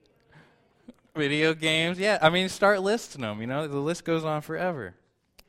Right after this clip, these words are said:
It could be sports, it could be, you know, it could be work, it, it could be anything. <clears throat> Whatever the enemy uses to distract us.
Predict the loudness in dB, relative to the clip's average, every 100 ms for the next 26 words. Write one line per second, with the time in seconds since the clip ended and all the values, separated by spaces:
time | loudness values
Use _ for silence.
0 | _ _ _ _ -8 -6 -4 -4 -6 -6
1 | -6 -4 -6 -8 -8 -8 -8 -6 -6 -8
2 | _ _ -20 -20 -8 -4 -4 -4 -8 -16
3 | _ -20 _ _ -10 -10 -10 -8 -8 -8
4 | -14 -20 _ _ -14 -14 -14 -12 -10 -8
5 | -8 -8 -10 -14 -20 _ _ _ _ _
6 | _ _ _ _ _ _ _ _ _ _
7 | _ _ _ _ _ _ _ _ _ _
8 | _ _ _ _ _ _ _ -18 -14 -14
9 | -18 -20 _ -8 -6 -4 -4 -4 -4 -6
10 | -6 -8 -12 -14 -14 -14 -16 -18 _ -20
11 | -20